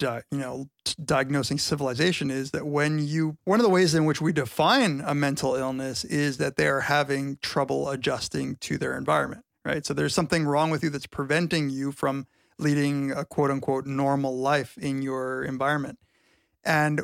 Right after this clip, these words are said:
what does it mean to say that all of society is neurotic with no, there is no comparison group there? Like, what is, what is the normal control sort of society that wouldn't be neurotic?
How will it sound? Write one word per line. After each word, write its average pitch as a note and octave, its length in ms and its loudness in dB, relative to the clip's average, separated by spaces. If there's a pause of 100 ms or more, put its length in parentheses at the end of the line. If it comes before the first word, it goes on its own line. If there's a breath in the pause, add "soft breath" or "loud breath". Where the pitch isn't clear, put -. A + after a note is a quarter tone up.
what D#3+ 220 2
does F#3 280 2
it F3 160 -2
mean D3 640 2
to C#3 120 -2
say C3 540 0
that C3+ 160 -4
all D#3 420 4
of E3+ 220 -2
society C#3 1040 2
is B2+ 260 -6
neurotic C3 640 -6 (100)
with C3+ 280 -4
no, C#3 460 2 (380)
there E3 180 6
is D3 200 2
no D#3 180 4
comparison D#3 640 2
group B2 340 -8
there? - 280 -10 (180)
Like, C3+ 200 -6
what D#3+ 160 4
is, D3+ 280 0
what G3 220 4
is F#3 180 4
the E3 100 2
normal D#3+ 560 4
control D#3 840 2
sort C3 260 -4
of B2+ 80 -8
society C#3+ 600 0
that D3 160 -4
wouldn't D3 380 -2
be C3+ 120 -6
neurotic? C#3 400 -10